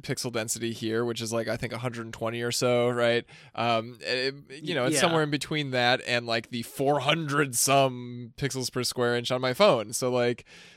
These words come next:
Speaker 1: I, I don't know. It's, it's a reasonable place to be, I guess.
Speaker 2: Cool.
Speaker 1: <laughs>
Speaker 2: I guess. Um,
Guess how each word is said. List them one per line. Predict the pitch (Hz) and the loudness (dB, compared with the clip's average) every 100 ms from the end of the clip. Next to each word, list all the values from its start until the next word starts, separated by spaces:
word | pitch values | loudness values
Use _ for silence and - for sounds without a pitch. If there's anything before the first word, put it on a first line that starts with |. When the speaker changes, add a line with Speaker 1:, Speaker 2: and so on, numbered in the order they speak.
| _ - | _ -4
Speaker 1:
I, | 415 92 - | -2 -2 -6
I | 117 | -4
don't | 143 | -4
know. | 98 156 | 0 2
It's, | 180 127 - - - - _ _ _ - | 2 -2 -8 -12 -18 -20 _ _ _ -20
it's | - | -6
a | 127 | -2
reasonable | 131 139 143 | 0 0 -2
place | 131 151 151 | 2 2 2
to | 160 | 0
be, | 202 151 | 2 2
I | |
guess. | 117 143 180 - | 4 4 2 0
Speaker 2:
Cool. | 220 196 147 127 175 - _ - _ | 4 6 6 4 -2 -6 _ -20 _
Speaker 1:
<laughs> | - - - - | -20 -20 -14 -2
Speaker 2:
I | 156 | 0
guess. | 151 139 127 - - - - - - _ | 2 2 2 -2 -10 -14 -18 -20 -20 _
Um, | 160 156 143 143 135 139 | 4 6 6 2 -2 -8